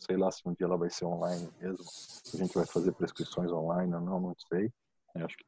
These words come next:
todo dia a gente vai ter que repensar essa situação. Não significa que nós temos que baixar nossos preços, que a gente tem que prostituir o mercado e ferrar com o nosso concorrente aqui do lado. Então, isso eu acho que é muito importante que a gente tenha isso como base,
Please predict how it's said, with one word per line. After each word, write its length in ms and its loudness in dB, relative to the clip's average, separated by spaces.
todo 200 2
dia 180 2
a 20 4
gente 240 -6
vai 80 0
ter 140 -10
que 100 -4
repensar 460 0
essa 160 -4
situação. 520 0
Não 240 8
significa 920 4
que 120 -6
nós 180 4
temos 420 2
que 120 0
baixar 540 6
nossos 320 -2
preços, 400 2
que 60 -8
a 40 -2
gente 200 -6
tem 100 -4
que 140 -8
prostituir 440 0
o 40 2
mercado 640 2
e 80 8
ferrar 440 10
com 120 -2
o 40 2
nosso 200 2
concorrente 500 2
aqui 120 2
do 280 4
lado. 300 4
Então, 280 -2
isso 240 0
eu 40 6
acho 160 -6
que 80 2
é 140 4
muito 280 0
importante 380 2
que 80 2
a 20 2
gente 200 -2
tenha 240 6
isso 160 4
como 220 4
base, 540 2